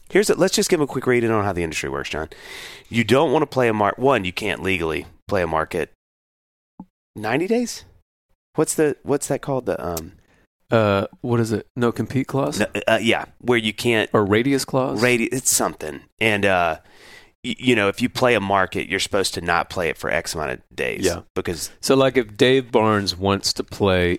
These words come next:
Speaker 2: Indianapolis,
Speaker 1: Yep.
Speaker 2: and so they, they would find, his booking agency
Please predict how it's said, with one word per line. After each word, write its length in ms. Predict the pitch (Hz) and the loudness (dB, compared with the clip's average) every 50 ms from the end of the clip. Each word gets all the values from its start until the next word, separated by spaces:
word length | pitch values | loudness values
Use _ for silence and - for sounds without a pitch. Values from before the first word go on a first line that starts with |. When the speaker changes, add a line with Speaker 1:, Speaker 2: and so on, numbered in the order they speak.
| - _ | -2 _
Speaker 2:
Indianapolis, 800 | - 98 101 101 98 98 92 82 80 80 - - - - - - | -2 0 2 2 2 2 0 -2 -4 -6 -8 -10 -10 -8 -4 -2
Speaker 1:
Yep. 120 | 101 - - - _ _ - | -2 -2 -4 -10 _ _ -4
Speaker 2:
and 140 | - 98 - - - - _ _ _ - - - - - - - | -2 -2 -2 -4 -8 -16 _ _ _ -20 -20 -20 -20 -20 -16 -12
so 240 | - - - 135 | -8 0 0 2
they, 140 | 107 107 110 - | 4 4 2 0
they 260 | - - 113 110 113 | 2 2 4 4 4
would 180 | 107 107 101 - | 4 2 0 0
find, 240 | - - 107 92 98 | 0 0 0 2 2
his 140 | 117 123 113 | 2 0 2
booking 340 | - 123 123 - - 107 98 | 2 0 0 2 2 2 2
agency 560 | 92 92 90 95 87 - - - 98 90 | 2 2 0 -2 -4 -4 -4 -2 -2 -2